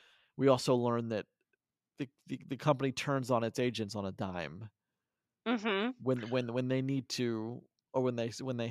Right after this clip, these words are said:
Speaker 1: when they sense some, something's been bad, then they just, instead of figure it out, they just kill 'em. They just re-, remove them.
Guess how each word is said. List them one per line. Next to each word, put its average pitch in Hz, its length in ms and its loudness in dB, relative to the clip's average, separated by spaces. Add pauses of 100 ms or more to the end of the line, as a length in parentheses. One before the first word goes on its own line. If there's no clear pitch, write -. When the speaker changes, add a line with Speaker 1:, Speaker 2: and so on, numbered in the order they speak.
(100)
Speaker 1:
when 123 140 -8
they 113 80 -6
sense 131 360 -2
some, 117 480 -4
something's 127 600 -2
been 113 200 -4
bad, 107 300 2
then 107 100 -6
they 104 100 -4
just, 107 300 -6 (840)
instead 135 300 2
of 127 140 2
figure 131 440 -2
it 127 60 2
out, 117 260 4
they 123 120 -4
just 107 260 -8 (460)
kill 107 220 -2
'em. 101 200 -12
They 120 100 -10
just 110 140 -12
re-, 127 240 -2
remove 117 340 -6
them. 87 260 -8